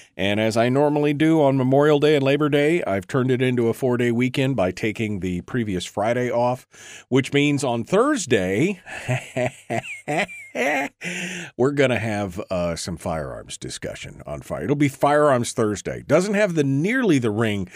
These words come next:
that it does on Friday, but hey, that's just how it's gonna be. I gotta get my fix before the end of the week, and since I'm gonna be on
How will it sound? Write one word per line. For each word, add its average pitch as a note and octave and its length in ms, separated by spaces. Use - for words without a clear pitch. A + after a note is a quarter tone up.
that A2+ 140
it A2 100
does A2 240
on F2+ 160
Friday, F2+ 400
but E2+ 280
hey, D2+ 300
that's G2 260
just F#2+ 260
how A2 220
it's - 100
gonna B2 180
be. F#2 360
I F2+ 60
gotta G#2 220
get A#2 180
my A2+ 140
fix - 480
before G#2 380
the G#2+ 120
end G#2 140
of G2+ 40
the G#2+ 60
week, F#2+ 400
and F2+ 180
since F#2+ 220
I'm F#2+ 160
gonna F#2 160
be F#2 560
on G2 400